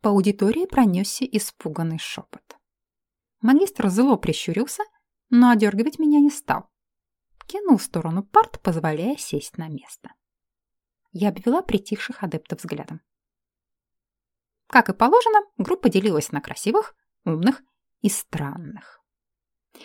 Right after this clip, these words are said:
Красивым себя причислили две блондинки, одна из которых была, судя по огромным миндалевидным глазам,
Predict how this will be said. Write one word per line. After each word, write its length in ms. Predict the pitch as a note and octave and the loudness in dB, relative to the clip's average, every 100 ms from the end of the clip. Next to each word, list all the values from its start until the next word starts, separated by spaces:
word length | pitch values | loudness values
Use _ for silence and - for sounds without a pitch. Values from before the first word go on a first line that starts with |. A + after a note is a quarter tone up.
| - | -18
Красивым 400 | - C4+ - B4 | -2 0 0 -4
себя 260 | - A#3 G4+ | -4 -4 0
причислили 540 | B3 - F#4 - C4+ | 0 0 -6 -2 -2
две 160 | G#3+ A#3+ | 0 0
блондинки, 680 | A#3 B3 G#3 - - - - - _ | 2 2 2 -2 -12 -14 -18 -20 _
одна 240 | F#3 G3 | 4 4
из 100 | G#3+ | 0
которых 360 | - C#4 A4 C4 | -2 2 4 6
была, 220 | A3 G#3+ | 4 0
судя 240 | - A3+ | -2 -6
по 160 | - B3 | -4 -4
огромным 440 | A#3 E4 G4+ C4 | 0 0 4 4
миндалевидным 640 | A3 G#3 A3+ G#3+ F3 E3+ F3+ | 4 2 2 0 0 -2 -2
глазам, 280 | A3+ A#4 | 4 4